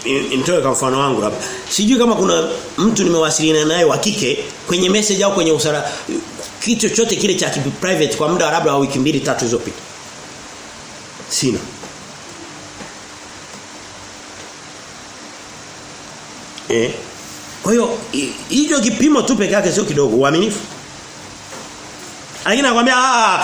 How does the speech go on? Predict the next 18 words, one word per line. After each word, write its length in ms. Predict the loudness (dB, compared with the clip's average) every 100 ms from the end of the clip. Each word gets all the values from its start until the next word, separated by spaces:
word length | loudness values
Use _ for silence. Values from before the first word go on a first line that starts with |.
| 4
huyo 200 | 6 6
ni 80 | 6
rafiki 240 | 6 4
tu 120 | 4
wa 100 | 4
kawaida 320 | 4 4 2
tu, 100 | 2
hamna 240 | 4 4 4
shida." 340 | 2 2 0 -2 -8 -14 -16 -14 -6
No, 160 | 0 2
no, 100 | 2
no, 120 | 2
no. 140 | 0 -4 -8 -12 -6
Biblia 200 | -2 0
imekataa. 360 | 0 0 -2 -4 -8 -12 -14 -16 -12 -12 -12 -12 -10 -10 -8 -10 -12 -14 -16 -16 -14 -4
Imekataa? 400 | -2 0 -2 -2
<laughs> 80 | -4 -8 -12 -14 -14 -16 -16 -16 -16 -12 -10 -8 -6 -4 -4 -4 -8 -12 -2
Eh? 260 | 0 2